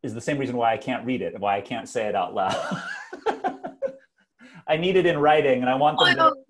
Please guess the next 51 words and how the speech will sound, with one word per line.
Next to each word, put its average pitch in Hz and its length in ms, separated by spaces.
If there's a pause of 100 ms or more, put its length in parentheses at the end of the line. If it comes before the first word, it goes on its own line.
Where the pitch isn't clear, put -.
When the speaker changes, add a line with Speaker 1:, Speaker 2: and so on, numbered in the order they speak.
(320)
Speaker 1:
I 165 60
want 175 240
them 175 100
to 156 80
see - 160
Speaker 2:
Ah. 427 260
Speaker 1:
it, 139 220
but, 139 80
uh, 127 320 (180)
you 143 160
know, 110 160
that 131 180
was, 131 260 (180)
that's, 139 340
that's 143 220
the 139 80
way 131 100
it's 131 140
gonna 117 160
come 113 220
to 110 80
them. 95 340
Um, 110 180
Speaker 2:
Well, 104 100
I'm 110 120
not 359 160
gonna 370 200
make 320 180
you 294 100
read 277 180
this 277 180
one 254 140
scene. 247 160 (160)
Is 277 260
there 302 100
something 311 340
else 302 200
you 330 100
wanna 320 200
read? 349 300 (220)
Speaker 1:
No, 415 240
that's 190 160
fine. 220 200
Let's, 233 300
I, 196 260
I 190 140
would 247 180
love 196 260
to 175 100
talk 165 280
about 147 420